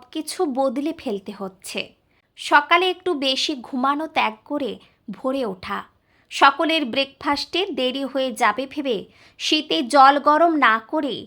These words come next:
কোনো রকমে ঠান্ডা জলে স্নান করে পুজো সারা, তারপর রান্নাঘরে পরিচারিকা শিউলিকে নিয়ে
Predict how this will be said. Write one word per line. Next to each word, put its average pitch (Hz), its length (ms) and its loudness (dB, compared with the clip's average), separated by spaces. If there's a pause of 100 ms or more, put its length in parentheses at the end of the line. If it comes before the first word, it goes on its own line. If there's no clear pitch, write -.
(120)
কোনো 277 260 0
রকমে 349 500 2
ঠান্ডা 277 420 2
জলে 247 420 0
স্নান 226 440 0
করে 233 300 -4
পুজো 233 340 -10
সারা, 185 400 -8 (480)
তারপর 214 500 -2 (500)
রান্নাঘরে 233 880 4
পরিচারিকা 233 840 0
শিউলিকে 262 680 -6
নিয়ে 262 320 -4